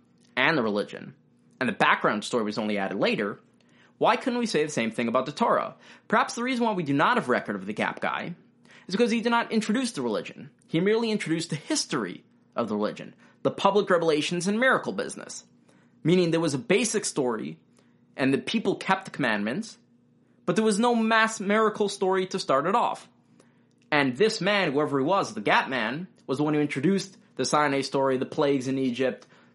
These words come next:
the splitting of the sea. So maybe they wouldn't record him as the Gap man because he merely added a backdrop.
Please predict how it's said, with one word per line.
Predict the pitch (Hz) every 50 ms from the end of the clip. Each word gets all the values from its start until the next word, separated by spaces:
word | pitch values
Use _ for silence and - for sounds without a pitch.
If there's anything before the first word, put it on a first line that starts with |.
| _ -
the | 135 123
splitting | - - 170 165 151 151
of | 147 135
the | 139 135
sea. | - - 131 127 120 117 117 113 - _ _ _ _ _ _ _ _ _ _ _ _ _ _ _ _ _ _ _ _ _ -
So | - - 147
maybe | 156 170 175 180
they | 190 196 180
wouldn't | 175 190 202 202 196 180
record | 180 175 - - 247 269 262
him | 226 156 135 -
as | - 147 147 147 -
the | - 139
Gap | 135 170 202 254 262 -
man | 139 127 110 101 110 139 165 - _ _ -
because | - 165 170
he | 175 180
merely | 170 170 170 170 175 165 - -
added | 139 131 131 131 131 127 135 - -
a | 127 113
backdrop. | 107 117 110 107 107 - - - - _ _ _ _ _ _ _ _ _ - - 127 110 71 50 - - -